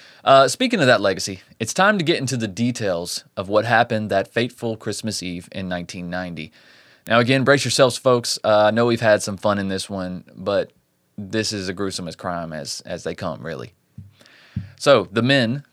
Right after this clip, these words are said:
Joe Son and his accomplice, who we will get to later, they threw, uh, they threw her into the car and sped off with Victoria, barely conscious.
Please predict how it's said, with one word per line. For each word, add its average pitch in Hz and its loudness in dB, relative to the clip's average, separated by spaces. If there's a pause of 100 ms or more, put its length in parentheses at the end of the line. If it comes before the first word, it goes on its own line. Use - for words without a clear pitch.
(100)
Joe 117 4
Son 123 2
and 110 -2
his 107 0
accomplice, 104 0
who 92 -4
we 98 -8
will 95 -4
get 92 -6
to 95 -8
later, 90 -4 (840)
they 120 4
threw, 170 2
uh, 120 6
they 117 0
threw 165 -2
her 180 4
into 156 -2
the 160 -2
car 90 -2 (140)
and 107 -6
sped 143 6
off 139 6
with 113 -2
Victoria, 98 0
barely 117 2
conscious. - -8